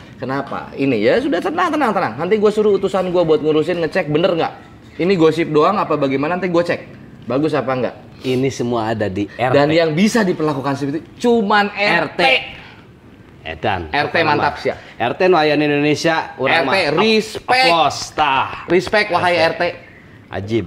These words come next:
Speaker 2: Nah.
Speaker 1: Nggak, tidak merasa tersinggung.
Speaker 2: Iya.
Speaker 1: Nggak somasi rakyat. Menghina <laughs> aparatur negara. Mana pernah lu?
Speaker 2: Nggak
Speaker 1: Pernah
Speaker 2: ada.
Speaker 1: ngelihat ada R T ngesomasi warga?
Speaker 2: Nggak ada.
Speaker 1: Gara-gara dihina.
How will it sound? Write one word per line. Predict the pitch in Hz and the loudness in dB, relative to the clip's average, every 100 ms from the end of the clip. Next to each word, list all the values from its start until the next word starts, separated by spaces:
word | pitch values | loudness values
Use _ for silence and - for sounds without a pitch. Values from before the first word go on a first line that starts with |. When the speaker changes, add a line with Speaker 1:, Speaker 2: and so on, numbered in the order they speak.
| - - | -6 -14
Speaker 2:
Nah. | 98 87 - | -12 -12 -4
Speaker 1:
Nggak, | 240 349 208 | 0 0 2
tidak | 190 175 | 2 2
merasa | 170 160 160 | 0 -2 -2
tersinggung. | 151 - 156 156 160 160 | -4 -2 -4 -2 0 2
Speaker 2:
Iya. | 151 131 104 | 2 0 -4
Speaker 1:
Nggak | - 208 208 | 0 2 4
somasi | 202 180 175 180 165 | 2 2 0 0 2
rakyat. | 160 156 165 160 - - - - - - | 2 0 -2 -2 -4 -18 -20 -20 -20 -6
Menghina | 202 220 214 185 214 208 208 233 226 - - - 233 - | 0 2 4 4 6 6 6 4 2 -4 -4 0 2 0
<laughs> | - - 233 - | -6 -14 -10 -2
aparatur | 185 - 220 202 190 180 | -2 0 0 2 2 0
negara. | 180 156 156 160 - | 0 2 2 0 0
Mana | 247 359 | 0 2
pernah | 294 294 226 | 2 2 2
lu? | 151 - - | -2 -4 -2
Speaker 2:
Nggak | 139 | 2
Speaker 1:
Pernah | - 247 | 2 4
Speaker 2:
ada. | 226 | 2
Speaker 1:
ngelihat | 214 185 185 | 2 0 0
ada | 160 143 | -2 0
R | 147 | -2
T | - 233 208 | 0 0 0
ngesomasi | 202 170 170 - | -2 0 0 2
warga? | 202 165 143 135 | 2 4 2 0
Speaker 2:
Nggak | 120 | -2
ada. | 104 - - - - | -10 -16 -20 -20 -2
Speaker 1:
Gara-gara | 175 170 185 190 196 | 2 4 4 4 6
dihina. | 202 180 185 | 4 4 4